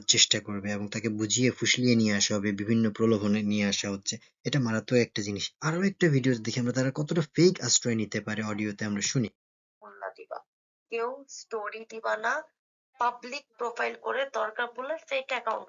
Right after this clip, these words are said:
Speaker 2: খুলো। ফেক অ্যাকাউন্ট খুলে বা নিজের প্রোফাইল পিকচার হাইড করে, নিজের পিকচার গুলা হাইড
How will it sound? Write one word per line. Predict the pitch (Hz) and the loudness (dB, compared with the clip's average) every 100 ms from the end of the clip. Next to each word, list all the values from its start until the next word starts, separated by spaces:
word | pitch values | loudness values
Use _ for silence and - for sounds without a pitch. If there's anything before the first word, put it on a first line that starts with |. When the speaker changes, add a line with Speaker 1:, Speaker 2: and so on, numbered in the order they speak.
| _ | _
Speaker 2:
খুলো। | 165 110 - _ _ _ _ _ _ - | -12 -10 -10 _ _ _ _ _ _ -6
ফেক | 240 240 | -4 -2
অ্যাকাউন্ট | 240 247 247 254 - | -4 0 -2 -4 -10
খুলে | 240 240 294 392 _ _ - | -12 -4 -4 -4 _ _ 0
বা | 208 | 0
নিজের | 214 233 233 254 | 0 -8 -6 -6
প্রোফাইল | - 240 240 233 | -4 -6 -4 -6
পিকচার | 240 233 254 | -8 -8 -6
হাইড | 214 226 226 _ | -2 -2 -4 _
করে, | - 294 | -4 -4
নিজের | 254 233 254 254 | -4 -10 -10 -10
পিকচার | 254 233 - 247 | -12 -10 -6 -6
গুলা | 233 254 240 | -4 -2 0
হাইড | 220 | -2